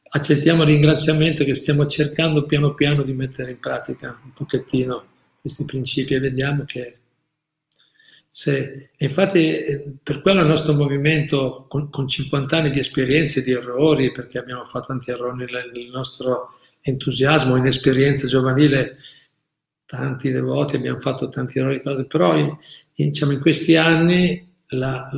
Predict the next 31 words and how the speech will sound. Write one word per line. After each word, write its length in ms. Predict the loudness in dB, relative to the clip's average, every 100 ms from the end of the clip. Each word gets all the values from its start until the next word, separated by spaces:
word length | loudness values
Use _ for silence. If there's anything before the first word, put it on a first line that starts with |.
| -10
la 200 | -8 -8
cosa 280 | -2 0 0
che 320 | 2 0 0
è, 240 | -4 -6 -4
è 140 | -8
maturata 500 | -6 -4 2 2 2
molto 480 | 2 2 2 0 -2
e 160 | -2 -4
che, 100 | -2 -4 -4
e 100 | -6
che 140 | 0
ha 80 | 0
reso 380 | 4 4 4 2
molto 260 | 0 -2 -2
più 140 | -4
forte 360 | 2 0 0 -4
il 40 |
nostro 200 | -6 -8
movimento, 580 | -10 -10 -10 -12 -12 -10
specialmente 680 | -10 -6 -6 -4 -4 -4 -4
negli 220 | -6 -4
ultimi 340 | -6 -6 -4
anni, 340 | -4 -4 -6 -8 -10 -18 -18 _
è 80 |
proprio 260 | -2 0 4
riconoscere 600 | 4 4 4 4 2 0
come 500 | 2 4 4 2 -2 _ -20 _ -2
la, 120 | -2 0
la 140 | -2
posizione 840 | 0 -2 -2 -2 0 2 2 0 0
è 300 | -2 -2